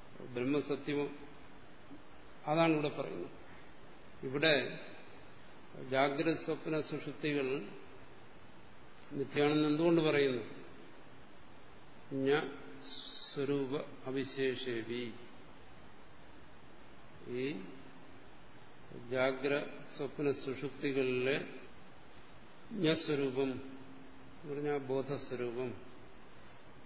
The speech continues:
തുരീയ സ്വരൂപം, അത് ഏകമായി തന്നെ ഇരിക്കുന്നു, അവിശേഷമായിരിക്കുന്നു.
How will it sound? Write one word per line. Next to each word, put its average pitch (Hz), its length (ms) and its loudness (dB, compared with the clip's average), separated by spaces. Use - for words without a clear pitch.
തുരീയ 143 320 4
സ്വരൂപം, 127 640 2
അത് 131 140 2
ഏകമായി 143 540 8
തന്നെ 123 280 2
ഇരിക്കുന്നു, 120 460 0
അവിശേഷമായിരിക്കുന്നു. 135 1200 4